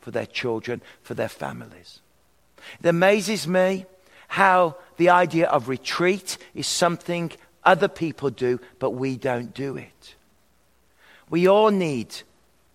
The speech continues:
Jubilee, because the gospel is Jubilee. But we all need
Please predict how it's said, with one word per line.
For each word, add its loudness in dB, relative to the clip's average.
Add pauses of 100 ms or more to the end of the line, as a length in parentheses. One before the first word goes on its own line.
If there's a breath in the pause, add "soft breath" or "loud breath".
(1000)
Jubilee, -4 (760 soft breath)
because -4 (120)
the -4
gospel 2
is -8
Jubilee. -6 (640 loud breath)
But -2
we 2
all 4
need -4